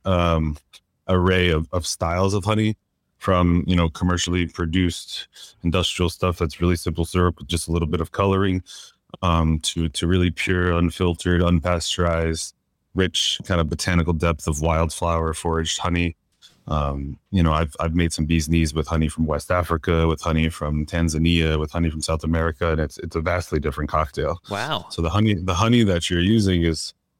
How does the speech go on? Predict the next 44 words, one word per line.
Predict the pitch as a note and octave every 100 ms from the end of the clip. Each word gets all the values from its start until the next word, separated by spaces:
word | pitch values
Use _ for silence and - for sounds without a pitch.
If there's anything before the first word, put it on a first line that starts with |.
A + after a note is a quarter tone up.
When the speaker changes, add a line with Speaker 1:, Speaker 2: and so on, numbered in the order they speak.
| _ _
Speaker 1:
is, | F2+ D#2+
is | - F2 E2+
really, | G#2 G2 F2+ F2+ F2
is | E2+
really | E2+ F#2 F2
huge. | - F2+ E2+ - - - _
Um, | G2 E2+
it | E2
can, | E2+ D#2
it | E2+
just | E2 D#2
adds | E2 E2+ -
to | D#2
the, | D2
the | D#2+ D2+
flavor | E2 D#2 E2 D#2+
and, | E2 E2 D#2+ -
uh, | E2 -
really | F2 A2 F#2
adds | E2+
to | E2+
the | D2+
texture | - E2+ - - F2+
too. | - F2+ G2 _ _ _ - _ - - _ -
Um, | F2 D#2+ E2
you | D#2+
said | E2+ D#2
what's | E2 -
important. | E2 E2 D#2+ D#2 D#2
So | D#2+
the, | D2+ D2+ -
the | - D#2
three | - F#2
ingredients | E2+ D#2+ F#2+ F#2 F2
are |
important. | E2 F#2 F2 E2+
And | E2
then | D#2+
of | -
course | E2+ D#2+ -
the, | D#2+ D#2 - _ _
the | -
technique, | D2+ E2+ D#2+ A2+ G#2+ - - - F2
um, | F2 E2